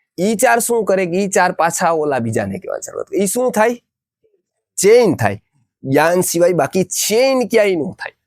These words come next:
હવે જે બીજી ભૌતિક વસ્તુની ચેઇન થાય ને, ઈ પાછી જ્ઞાનથી જ.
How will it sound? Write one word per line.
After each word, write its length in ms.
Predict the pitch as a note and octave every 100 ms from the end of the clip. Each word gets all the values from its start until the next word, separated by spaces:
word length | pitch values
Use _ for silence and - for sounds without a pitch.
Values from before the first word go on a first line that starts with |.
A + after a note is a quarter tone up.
| -
હવે 200 | C3+ A3+ C#4
જે 140 | C#4+
બીજી 300 | B3+ A#3 C4+
ભૌતિક 460 | D3+ D3+ F3 C#4+ A#3+
વસ્તુની 460 | C4 - C4+ C#4 C4+
ચેઇન 240 | C#4 C#4+ C#4
થાય 160 | C4
ને, 100 | B3
ઈ 100 | A#3+
પાછી 220 | C4 C4 A3
જ્ઞાનથી 480 | B3+ C4+ C#4 A3+
જ. 60 | F3+